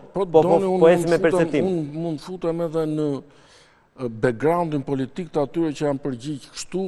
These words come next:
Speaker 1: ose ashtu për atë çështje.
Speaker 2: Po.
Speaker 1: Tani, shumica dërmuese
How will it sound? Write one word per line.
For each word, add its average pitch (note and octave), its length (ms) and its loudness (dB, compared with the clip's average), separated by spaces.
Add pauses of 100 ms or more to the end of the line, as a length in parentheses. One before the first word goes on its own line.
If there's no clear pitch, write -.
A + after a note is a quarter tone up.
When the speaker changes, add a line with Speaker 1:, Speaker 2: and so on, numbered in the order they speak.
Speaker 1:
ose D3+ 240 -6
ashtu D3 260 -6
për C3 220 -2
atë A#2 160 -4
çështje. - 460 -10
Speaker 2:
Po. C3 160 8 (560)
Speaker 1:
Tani, D#3 260 -2 (580)
shumica F#3 600 -4
dërmuese D3 720 0